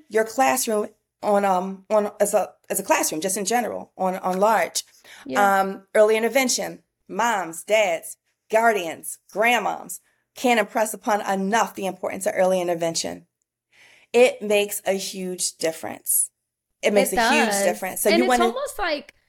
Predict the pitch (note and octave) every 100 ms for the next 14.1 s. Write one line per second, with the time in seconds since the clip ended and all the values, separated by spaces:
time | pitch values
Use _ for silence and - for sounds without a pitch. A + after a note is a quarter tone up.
0 | _ _ _ F4 G#4+ A#4+ - A4 A4 B4
1 | - - - F#4 E4 D#4 D4+ G3+ - -
2 | - D4+ C4+ E4 E4 B3 - C#4 C4 C4
3 | C4 C4 C#4+ C4+ G4 G4+ - F#3+ C3+ G3+
4 | A#3+ - - _ _ - A3+ A#3 E4+ -
5 | _ - C#4+ C4 A3 B3 B3+ B3+ - -
6 | _ - B3 A#3+ A3+ G#3+ G#3 - A#3 -
7 | A3 F#3+ - _ _ _ _ - G3+ A3+
8 | A#3+ B3+ - B3+ - A3 A3+ B3 - B3
9 | B3 A#3 - A3 - G#3 - A3 A#3 B3
10 | G#3 - - - - - C4+ C4 B3 D#4+
11 | F4 E4 D#4+ B3+ - _ _ _ - C4+
12 | C4 C4 - - A3+ A3 G#3+ A3 C#4 D4+
13 | - D#4 C4 A3+ D4 F#4+ E4+ B3 A3 A#3+